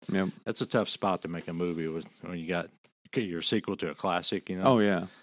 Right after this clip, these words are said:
Speaker 1: And then, s-, yeah, s-, so many years apart, too.
Speaker 2: Yeah, yeah.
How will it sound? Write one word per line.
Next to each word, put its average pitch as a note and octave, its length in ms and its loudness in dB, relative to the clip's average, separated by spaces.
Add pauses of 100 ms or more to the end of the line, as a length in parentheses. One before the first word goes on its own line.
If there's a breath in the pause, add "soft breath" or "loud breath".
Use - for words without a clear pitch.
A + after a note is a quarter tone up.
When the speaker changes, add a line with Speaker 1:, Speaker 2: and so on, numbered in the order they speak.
Speaker 1:
And A2+ 120 6
then, F#2 160 4
s-, - 160 -10
yeah, - 280 -2
s-, - 100 -10 (460)
so - 260 0
many F#2+ 200 2
years F2 260 2
apart, F#2+ 400 0
too. G2 320 -2 (720)
Speaker 2:
Yeah, E2+ 260 -2 (380)
yeah. D#2+ 280 0